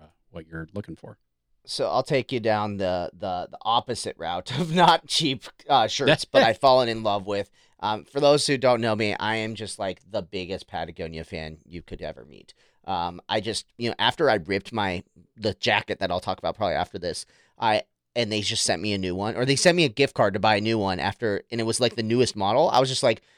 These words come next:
Speaker 2: "You guys are literally, like, about taking care of your customers, making sure you never have to worry about your products ever again."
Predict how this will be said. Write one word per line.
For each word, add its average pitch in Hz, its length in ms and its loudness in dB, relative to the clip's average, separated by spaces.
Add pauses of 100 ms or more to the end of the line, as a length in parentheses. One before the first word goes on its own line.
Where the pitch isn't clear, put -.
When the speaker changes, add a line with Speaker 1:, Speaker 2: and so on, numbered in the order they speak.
(260)
Speaker 2:
"You 107 100 -6
guys 147 260 4
are 123 60 0
literally, 110 420 2
like, 98 180 -4
about 101 280 -2
taking 98 260 -8
care 95 140 -4
of 90 80 -4
your 87 100 -6
customers, 90 380 -6
making 90 240 -8
sure 90 160 -8
you 87 80 -8
never 92 240 -6
have 95 140 -6
to - 80 -18
worry 87 180 -12
about 85 140 -10
your 78 100 -10
products 80 340 -10
ever - 140 -14
again." 71 240 -10